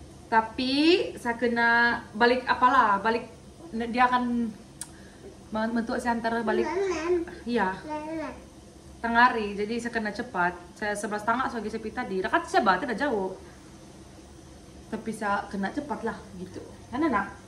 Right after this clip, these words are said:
So guys, saya kena cepat sebelum dia minta karena dukung lagi. So, saya mau blok kalau dia mau minta dukung, saja dia mau jadi minta dukung saja nih. Anyway, ini kemudian,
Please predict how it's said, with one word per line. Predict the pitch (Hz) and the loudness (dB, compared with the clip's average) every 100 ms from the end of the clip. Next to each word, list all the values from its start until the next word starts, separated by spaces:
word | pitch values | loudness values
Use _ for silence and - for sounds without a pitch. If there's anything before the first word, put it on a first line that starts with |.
| - - - - - - - - - - - | -20 -20 -18 -20 -18 -18 -18 -14 -4 -4 -4
So | - 220 | -2 4
guys, | 233 247 | 4 2
saya | 240 | 0
kena | 226 226 | -2 0
cepat | 240 208 202 | 2 2 0
sebelum | 202 208 208 214 208 | -2 0 0 -2 -2
dia | 202 196 202 | 2 4 4
minta | 202 196 208 202 - - - - - - | 2 0 2 2 0 -6 -16 -18 -18 -6
karena | 214 202 196 | -4 -2 -4
dukung | 185 208 220 | -4 -4 -2
lagi. | 202 180 180 - - - - - - | -2 -2 -4 -6 -16 -20 -20 -20 -6
So, | - | -2
saya | 277 277 | 2 2
mau | 240 | 4
blok | 240 233 | 4 6
kalau | 220 220 220 220 - - - - - - - | 4 4 4 4 -2 -18 -20 -18 -18 -16 -8
dia | 220 | -4
mau | 214 | -2
minta | 214 220 | -2 0
dukung, | 220 311 320 294 254 | 2 4 4 2 0
saja | 247 240 | 2 4
dia | 220 302 | 4 6
mau | 320 302 | 6 4
jadi | 294 311 | 0 -2
minta | 247 285 | -2 -2
dukung | 285 320 330 | 0 2 0
saja | - 285 | 0 4
nih. | 294 320 262 | 4 4 0
Anyway, | 254 196 196 - - - - - 233 | -2 -2 -4 -12 -16 -16 -16 -10 0
ini | 269 294 294 247 | 4 4 2 2
kemudian, | 254 208 226 214 226 | 2 4 8 8 8